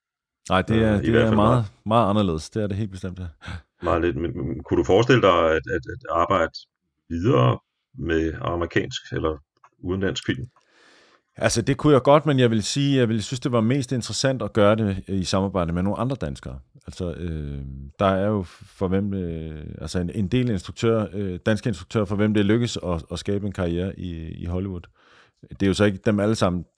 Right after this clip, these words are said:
Speaker 1: kan man sige, der, øh, der har gjort det uden at måtte gå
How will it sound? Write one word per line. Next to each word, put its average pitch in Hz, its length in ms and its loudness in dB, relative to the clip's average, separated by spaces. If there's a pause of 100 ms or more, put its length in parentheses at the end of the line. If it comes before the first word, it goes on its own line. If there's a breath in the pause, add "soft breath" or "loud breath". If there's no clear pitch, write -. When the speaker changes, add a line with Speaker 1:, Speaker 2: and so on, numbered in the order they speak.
Speaker 1:
kan 95 80 -4
man 85 80 -4
sige, 90 160 -8
der, 80 180 -2 (200)
øh, 78 220 -12 (420)
der 80 60 -2
har 82 120 -2
gjort 85 300 -2
det 82 60 -4
uden 95 240 -2
at 85 80 0
måtte 78 220 -4
gå 76 260 -6